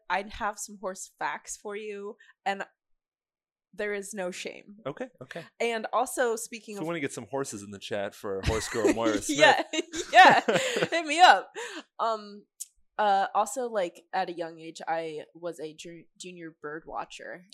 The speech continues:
Speaker 1: with
Speaker 2: Okay.
Speaker 1: my grandmas. And so, like, again, the, um, act and then art of watching,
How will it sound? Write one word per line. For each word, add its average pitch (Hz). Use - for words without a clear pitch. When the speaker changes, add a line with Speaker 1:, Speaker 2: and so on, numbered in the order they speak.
Speaker 1:
with 123
Speaker 2:
Okay. 110
Speaker 1:
my 143
grandmas. 143
And 202
so, 190
like, 170
again, 160
the, 165
um, 165
act 180
and 175
then 160
art 156
of 175
watching, -